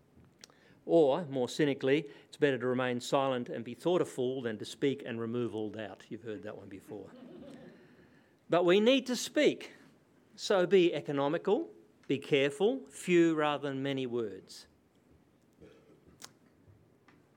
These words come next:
Okay, they're bad words, good words. I don't know how you're feeling at the moment, but even as I'm preaching this, I'm,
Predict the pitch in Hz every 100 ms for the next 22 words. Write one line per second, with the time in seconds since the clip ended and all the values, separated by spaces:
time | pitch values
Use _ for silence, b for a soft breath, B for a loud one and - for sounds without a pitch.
0 | _ 180 214 220 139 185 165 - - _
1 | 160 175 165 160 208 190 - 135 156 170
2 | 156 170 214 214 - B B B B B
3 | - 170 160 156 147 151 151 165 165 175
4 | 170 175 170 165 175 254 311 - _ _
5 | _ _ _ _ - 139 135 - 151 131
6 | 127 131 123 123 196 208 165 127 117 139
7 | 127 123